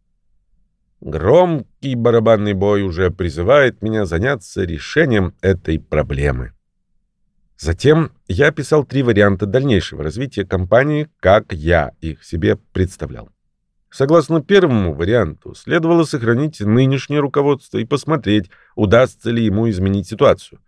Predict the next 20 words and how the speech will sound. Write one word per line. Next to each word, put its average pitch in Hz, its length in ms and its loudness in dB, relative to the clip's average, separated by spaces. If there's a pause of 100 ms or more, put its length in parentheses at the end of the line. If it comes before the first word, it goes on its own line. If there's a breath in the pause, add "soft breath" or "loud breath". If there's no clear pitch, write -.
(580)
Тут 95 220 0
же 82 180 -2
я 95 340 4
выразил 90 360 -2
сомнение 95 560 -4
в - 60 -20
том, 90 220 -4
что 92 200 -6
им 98 280 -4
это 95 200 -2
удастся, 123 560 0
учитывая 71 480 -14
то, 139 300 -2 (140)
к - 80 -18
чему 175 260 2
они 127 180 4
привели 92 360 0
свое 82 300 -2
подразделение 76 680 -4
ранее. 65 400 -6